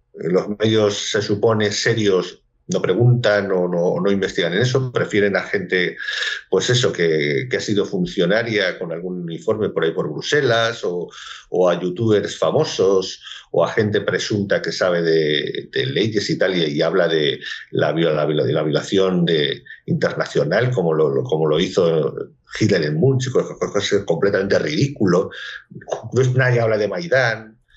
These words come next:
no digamos de seguridades jurídicas. Y detrás de todo esto, pues por supuesto,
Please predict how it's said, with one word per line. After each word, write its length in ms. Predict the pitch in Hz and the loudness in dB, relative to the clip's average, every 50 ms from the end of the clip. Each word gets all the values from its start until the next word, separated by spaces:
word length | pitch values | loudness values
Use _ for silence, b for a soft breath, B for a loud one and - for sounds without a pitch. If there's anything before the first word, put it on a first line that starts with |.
| B B B B B B B - - - | B B B B B B B -10 -10 -8
no 140 | - 107 110 | -6 -4 -4
digamos 360 | 104 107 107 107 107 107 104 | -2 0 0 0 -2 -2 -4
de 60 | 104 92 | -6 -4
seguridades 560 | - 101 92 90 90 95 101 98 95 92 - | -2 -2 -2 0 2 2 2 2 2 -2 -4
jurídicas. 760 | - 92 87 87 131 127 110 - - 92 85 - - - - B B B B B B B B B | -4 -2 -2 0 0 0 0 2 2 0 0 0 -2 -14 -18 B B B B B B B B B
Y 200 | - 123 117 117 | 0 2 2 2
detrás 320 | 113 104 - 123 127 123 127 | 2 2 2 2 2 2 2
de 80 | 123 | 0
todo 260 | 123 131 131 127 131 | 2 2 4 4 4
esto, 420 | 135 131 127 - 131 135 135 - - - | 2 2 0 0 0 0 0 -2 -2 -4
pues 160 | 104 - - | -4 -4 -4
por 200 | - - 92 90 | -4 -4 -4 -4
supuesto, 720 | - 92 87 - 113 117 123 - - 117 117 - - | -2 -6 -2 2 2 2 2 2 2 2 2 0 -2